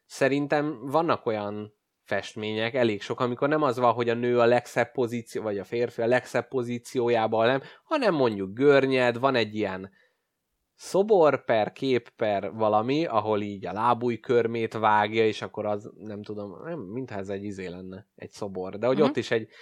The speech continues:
Speaker 1: és akkor hát úgy, ahogy görnyed, úgy a kis hurkái meglátszanak a hasán, stb. És ott az elsősorban,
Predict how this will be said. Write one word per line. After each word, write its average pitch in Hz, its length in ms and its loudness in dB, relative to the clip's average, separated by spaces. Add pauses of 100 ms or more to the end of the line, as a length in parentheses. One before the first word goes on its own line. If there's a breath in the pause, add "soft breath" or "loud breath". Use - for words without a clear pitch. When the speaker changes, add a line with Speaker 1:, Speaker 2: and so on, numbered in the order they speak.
(140 soft breath)
Speaker 1:
és - 180 -6
akkor - 220 -4
hát 240 140 0
úgy, 180 180 0
ahogy 113 200 4
görnyed, 170 460 4
úgy 117 140 -2
a 98 100 -2
kis - 180 -16
hurkái 139 800 2
meglátszanak 120 760 0
a 113 60 0
hasán, 117 460 -4
stb. 127 400 -2
És 127 160 4
ott 143 160 2
az 156 120 0
elsősorban, 165 800 0